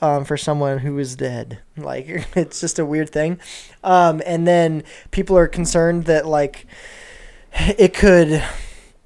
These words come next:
it could change the legacy of someone, good or bad, I suppose. Like, this whole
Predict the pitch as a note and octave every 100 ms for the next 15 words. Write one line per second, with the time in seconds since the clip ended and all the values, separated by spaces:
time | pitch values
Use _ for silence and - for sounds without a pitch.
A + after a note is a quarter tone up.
0 | _ _ _ _ _ E3+ - F3 D3+ -
1 | - - F3+ F3+ F#3 E3+ D#3+ C#3+ C#3+ E3
2 | - F#3 E3+ F#3 F#3 F#3+ D3+ F#3+ G3+ D3+
3 | C#3 C3 B2 B2 B2 - - C3 C#3+ D3
4 | C#3+ B2 - - - - D#3 - D#3+ D3
5 | C#3 C3+